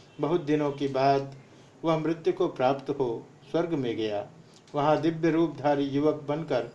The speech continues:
उसने संपूर्ण भोग भोगे। स्वर्ग में दो कल्प तक रहने के पश्चात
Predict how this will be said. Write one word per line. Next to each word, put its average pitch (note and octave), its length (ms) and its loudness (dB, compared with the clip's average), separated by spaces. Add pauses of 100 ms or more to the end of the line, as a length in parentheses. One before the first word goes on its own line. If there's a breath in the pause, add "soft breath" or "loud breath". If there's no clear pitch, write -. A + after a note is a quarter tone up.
(380 loud breath)
उसने E3 320 -2
संपूर्ण D#3+ 560 -4
भोग C#3 400 -2
भोगे। G#2+ 360 -6 (560 loud breath)
स्वर्ग F3 240 2
में F3 260 0
दो E3+ 160 4
कल्प E3 440 -2
तक D3+ 160 -2
रहने C#3 280 -2
के D3+ 160 -4
पश्चात C3+ 680 -2